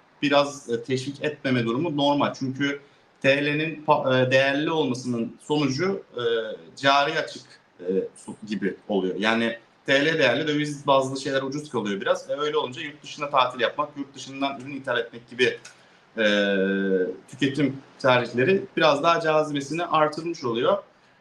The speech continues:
E, tabii ki hükümet de bunu engellemek isteyecek. Tamam, e, kuru stabil tutuyoruz,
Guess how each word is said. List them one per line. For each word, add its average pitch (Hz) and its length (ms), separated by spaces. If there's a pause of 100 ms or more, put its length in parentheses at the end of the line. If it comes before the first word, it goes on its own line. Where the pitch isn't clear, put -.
(140)
E, 113 220 (180)
tabii 156 300
ki 208 200
hükümet 165 380
de 147 80
bunu 214 140
engellemek 208 480
isteyecek. 123 400
Tamam, 143 340 (220)
e, 117 60 (440)
kuru 151 320 (180)
stabil 147 400
tutuyoruz, 123 500